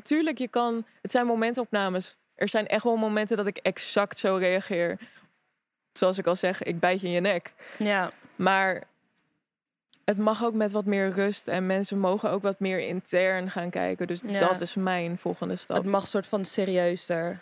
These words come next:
Speaker 2: En het mag wat, misschien wat meer, ik wil niet zeggen educatief, want dat klinkt echt weer alsof je een soort van A B C-ding gaat opzetten. Maar wel een soort van, je mag
Speaker 1: <laughs>
Speaker 2: mensen echt een message meegeven.
Speaker 1: Ja.
Speaker 2: Zonder dat het per se grappig hoeft te zijn. Want ik denk dat we
Speaker 1: Mhm.
Speaker 2: als vrouw snel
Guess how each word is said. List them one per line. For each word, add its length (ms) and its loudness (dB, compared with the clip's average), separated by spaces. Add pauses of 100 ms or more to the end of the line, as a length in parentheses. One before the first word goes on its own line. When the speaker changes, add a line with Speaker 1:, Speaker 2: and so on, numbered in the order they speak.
(100)
Speaker 2:
En 120 -4
het 120 -2
mag 200 0
wat, 120 -2
misschien 380 -2
wat 140 2
meer, 460 2
ik 640 -14
wil 100 2
niet 100 2
zeggen 220 0
educatief, 560 2
want 120 0
dat 80 0
klinkt 220 -2
echt 160 0
weer 140 2
alsof 200 -2
je 60 -4
een 60 -4
soort 160 0
van 260 -2
A 120 0
B 40 -2
C-ding 720 0
gaat 140 -4
opzetten. 560 0
Maar 200 4
wel 200 4
een 80 4
soort 160 2
van, 220 0
je 80 2
mag 200 0
Speaker 1:
<laughs> 40 2
Speaker 2:
mensen 180 0
echt 140 -2
een 160 2
message 420 2
meegeven. 920 0
Speaker 1:
Ja. 420 -2
Speaker 2:
Zonder 340 2
dat 100 4
het 80 -16
per 80 -2
se 140 2
grappig 420 0
hoeft 160 -6
te 80 -2
zijn. 260 2
Want 120 0
ik 140 -2
denk 140 4
dat 120 4
we 60 -4
Speaker 1:
Mhm. 80 4
Speaker 2:
als 160 0
vrouw 340 2
snel 540 2